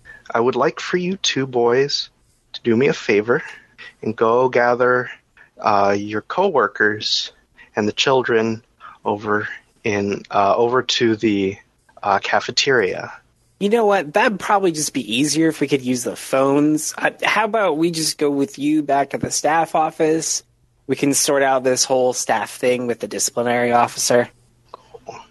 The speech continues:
Speaker 1: Cool. Yeah, let's, uh, let's, let's go back there.
Speaker 2: All right, sure. If, uh,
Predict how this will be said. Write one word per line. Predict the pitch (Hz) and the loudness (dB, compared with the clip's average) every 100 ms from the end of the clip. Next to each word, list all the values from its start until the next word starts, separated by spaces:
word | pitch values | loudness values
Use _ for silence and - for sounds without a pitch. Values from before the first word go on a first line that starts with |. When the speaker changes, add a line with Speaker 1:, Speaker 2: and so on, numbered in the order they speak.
| _ _ - | _ _ -12
Speaker 1:
Cool. | - - - - - _ - - _ _ _ - | -8 -8 -8 -16 -20 _ -16 -16 _ _ _ -6
Yeah, | 147 123 | 0 2
let's, | 110 135 151 - - - - _ _ - | 4 2 0 -2 0 0 -2 _ _ -2
uh, | 127 127 127 - _ - | 2 4 2 -2 _ -2
let's, | 139 139 - - _ | -2 -2 -6 -8 _
let's | 135 - - | -8 -8 -6
go | - 120 | 0 0
back | 113 110 98 - | 2 0 0 -4
there. | 92 95 - 113 - _ _ _ - | -6 -6 -6 -10 -16 _ _ _ 0
Speaker 2:
All | 233 202 | 2 4
right, | 160 120 - | 2 0 -4
sure. | - 175 123 | -4 -4 -2
If, | 120 151 - - 160 | 0 0 -2 -6 0
uh, | 139 135 | 0 0